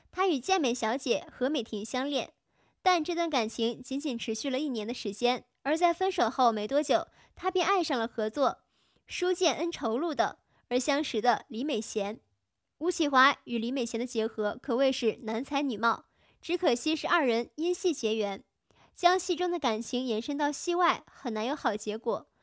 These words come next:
等到初心梦醒，所有的感情已经消散了。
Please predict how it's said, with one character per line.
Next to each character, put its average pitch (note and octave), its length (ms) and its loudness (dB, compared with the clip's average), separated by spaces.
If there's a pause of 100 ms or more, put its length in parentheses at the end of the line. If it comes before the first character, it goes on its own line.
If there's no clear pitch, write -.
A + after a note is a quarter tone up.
(260)
等 B3 140 0
到 B3+ 160 2
初 D#4 160 -4
心 D4+ 220 -4
梦 D4+ 200 0
醒， A3 300 -2 (300)
所 - 160 -2
有 F#4+ 100 2
的 F4+ 100 0
感 B3 200 0
情 A#3+ 180 -4
已 B3 60 -4
经 G#3+ 120 -4
消 B3+ 220 -2
散 D#4 260 -2
了。 G3 180 -10